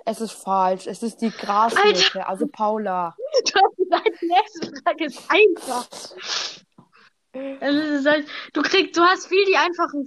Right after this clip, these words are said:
Speaker 2: Fragen. Deutsch. Ähm, welche Zutaten benötigt man für einen Vielsafttrank, abgesehen von einem Stück der Person, in die man sich verwandeln möchte? A.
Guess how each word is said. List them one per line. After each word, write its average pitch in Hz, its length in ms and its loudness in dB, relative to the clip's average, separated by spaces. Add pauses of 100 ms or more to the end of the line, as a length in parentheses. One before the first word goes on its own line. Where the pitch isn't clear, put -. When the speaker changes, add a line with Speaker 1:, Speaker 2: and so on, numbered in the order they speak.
Speaker 2:
Fragen. 226 540 -4 (960)
Deutsch. 214 420 0 (380)
Ähm, 285 440 4
welche 392 360 2
Zutaten 320 580 2
benötigt 285 440 -2
man 269 140 2
für 285 140 -2
einen 285 180 2
Vielsafttrank, 233 840 0 (100)
abgesehen 294 600 2
von 277 180 0
einem 254 180 2
Stück 269 300 -2
der 262 120 2
Person, 240 420 -2
in 262 100 2
die 247 100 -4
man 262 160 2
sich 247 160 -6
verwandeln 226 500 0
möchte? 185 440 -10 (920)
A. 269 560 4